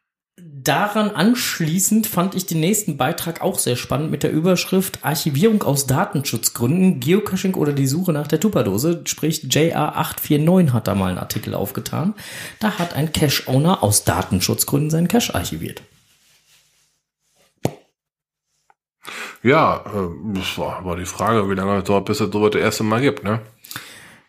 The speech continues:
Speaker 1: Ja, also die spannende Frage ist ja eigentlich, also, ähm, er, er schrieb dann halt, also der, der Artikel beginnt damit, die ab dem fünfundzwanzigsten Mai zweitausendachtzehn auch in Deutschland geltende Datenschutzgrundverordnung zielt darauf ab,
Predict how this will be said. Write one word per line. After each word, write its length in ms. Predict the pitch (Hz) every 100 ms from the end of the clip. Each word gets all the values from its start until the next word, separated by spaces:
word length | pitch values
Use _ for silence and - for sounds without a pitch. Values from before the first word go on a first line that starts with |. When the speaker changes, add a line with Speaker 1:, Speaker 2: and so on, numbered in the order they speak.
| _ -
Speaker 1:
Ja, 720 | 220 190 190 160 180 269 202
also 240 | - 135 147
die 160 | 151
spannende 360 | - 175 185 170
Frage 360 | - 143 185
ist 140 | 175 -
ja 100 | 170
eigentlich, 420 | 131 185 190 185
also, 220 | 151 151 151 - -
ähm, 360 | 143 147 151 151 - - -
er, 220 | - 120 -
er 100 | 156
schrieb 260 | - 214
dann 140 | 214 175
halt, 340 | 185 180 175
also 180 | 135 139
der, 160 | 143 135
der 220 | 131 117
Artikel 320 | 127 190 220
beginnt 360 | 156 156 156 147
damit, 500 | 151 190 190 - 143
die 120 | -
ab 80 | -
dem 120 | 175
fünfundzwanzigsten 640 | 233 254 202 196 - -
Mai 140 | 151 160
zweitausendachtzehn 680 | - 160 143 160 160 -
auch 140 | - 139
in 80 | 123
Deutschland 460 | 139 165 165 151
geltende 320 | 135 139 139
Datenschutzgrundverordnung 1160 | 120 113 127 120 - - 185 202 196 156 160 156 156 -
zielt 400 | - 196 262 202
darauf 360 | 120 104 104
ab, 240 | - -